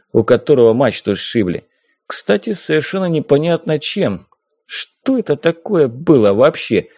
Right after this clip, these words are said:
Здесь же нет ни пороха, ни ядер. Это фэнтезийный мир. Может, это магия такая? Камень-бол или что-то в этом роде? "Смотри!" –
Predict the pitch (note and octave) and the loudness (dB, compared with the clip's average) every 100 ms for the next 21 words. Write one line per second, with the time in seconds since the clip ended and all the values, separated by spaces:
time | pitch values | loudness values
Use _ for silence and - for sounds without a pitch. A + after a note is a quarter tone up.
0 | _ _ _ G2 F2+ B2 C#3+ A2 B2 G#2+ | _ _ _ -10 -2 2 2 2 0 0
1 | - A#2 G2+ G#2+ C#3 C3 A#2+ A#2 G#2 G2+ | 0 -2 2 4 4 4 2 0 2 4
2 | C3+ D3 B2 - _ _ - A2+ - E3 | 4 4 0 -2 _ _ 2 2 2 -4
3 | - F#3 G#3 G#3+ G#3+ A3 A2+ C3 F3+ A2 | -4 -6 -4 -2 0 0 -4 -2 -2 -4
4 | - _ _ _ _ _ F#2+ A2+ G2 F#2 | -6 _ _ _ _ _ -2 0 -2 -8
5 | - G2+ G2 F#2+ G#2+ A2 B2+ B2+ C#3+ C3 | -6 -4 -2 -2 -2 0 0 0 0 2
6 | F2+ - _ _ _ _ _ - A#2+ A2+ | 0 -2 _ _ _ _ _ 0 2 2
7 | G#2 F#2+ E2+ C#3+ A#2 G2+ F#2 F2+ F2+ - | -2 -2 0 2 2 2 0 -2 -4 0
8 | A#2+ G#2+ G#2 G2 G2 F#2+ A#2+ A#2 D#2+ _ | 2 4 2 2 0 2 2 0 -6 _
9 | _ _ _ _ _ _ _ _ - - | _ _ _ _ _ _ _ _ -18 -4
10 | F#2+ G#2+ C#3+ C#3+ F#2+ | -2 -2 0 0 0